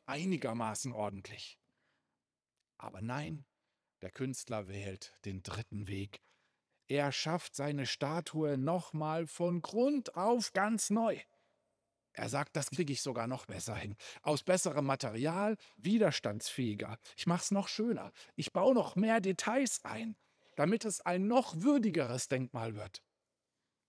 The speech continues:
Und diese neue Statue ist Christus, der neue Mensch. Also stellt euch vor, die geschändete erste Statue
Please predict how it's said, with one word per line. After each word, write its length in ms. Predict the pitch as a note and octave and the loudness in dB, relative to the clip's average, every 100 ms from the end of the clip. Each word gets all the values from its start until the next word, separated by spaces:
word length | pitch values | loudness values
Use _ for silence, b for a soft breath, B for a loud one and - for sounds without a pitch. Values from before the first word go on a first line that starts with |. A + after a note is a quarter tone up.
| _ _ | _ _
Und 180 | - A#2 | -12 -4
diese 240 | C3+ C3+ | -2 0
neue 320 | C#3 D3+ F#3 F3 | 2 4 2 2
Statue 680 | - B2+ A#2 - A2 G#2+ G#2+ | 0 0 0 -2 0 0 -2
ist 340 | G#2+ A2+ - - | -4 -6 -8 -10
Christus, 800 | - A2+ - - G2+ G#2+ - - _ _ _ - | -6 -4 -4 -6 -6 -6 -8 -12 _ _ _ -4
der 140 | A2+ | -2
neue 320 | A2 G#2 G2 | -2 -4 -4
Mensch. 420 | F#2+ F#2 - - - _ _ _ _ _ _ _ _ _ _ _ - | -6 -8 -8 -12 -14 _ _ _ _ _ _ _ _ _ _ _ -6
Also 280 | D#3+ G3 G3+ | 0 2 2
stellt 240 | - G#3 | 0 0
euch 140 | G3+ - | -2 0
vor, 220 | G#3+ G#3 | 0 2
die 140 | D#3+ | 0
geschändete 640 | D#3 C#3 - F#3+ A3 G#3 E3 | -2 -2 0 4 4 4 2
erste 440 | C3+ F3+ F3+ D#3+ | 0 0 -2 -6
Statue 600 | C#3+ D#3+ D#3 C#3+ D#3+ D3 | -6 -4 -4 -2 0 0